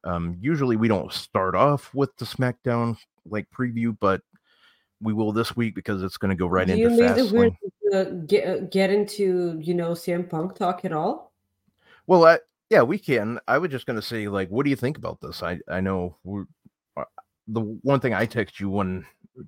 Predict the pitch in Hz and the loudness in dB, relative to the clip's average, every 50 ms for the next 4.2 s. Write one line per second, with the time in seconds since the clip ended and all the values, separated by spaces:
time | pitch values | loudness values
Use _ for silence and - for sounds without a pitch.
0 | - - 95 87 - - - 87 98 123 139 104 98 98 95 90 90 85 - _ | -6 -4 -4 -4 -4 -8 -4 0 2 4 4 4 4 2 2 0 -2 -4 -8 _
1 | - 92 117 127 123 113 101 110 135 170 170 - 98 90 95 95 98 113 - 110 | -4 -2 0 0 0 0 0 0 0 0 2 2 2 2 2 2 0 -2 -2 -2
2 | 95 107 107 - - 107 98 85 80 107 98 92 - - - 110 101 - - 98 | -4 -6 -6 -4 -4 -6 -4 -4 -4 -6 -6 -6 -8 -6 -4 -4 -4 -2 -4 -2
3 | 92 92 82 87 98 92 80 95 95 87 80 85 113 151 147 101 87 - - 82 | -2 0 0 0 -2 -2 -2 -4 -6 -6 -6 -6 -6 -4 -4 -6 -8 -8 -10 -10
4 | 78 80 92 98 | -10 -10 -12 -14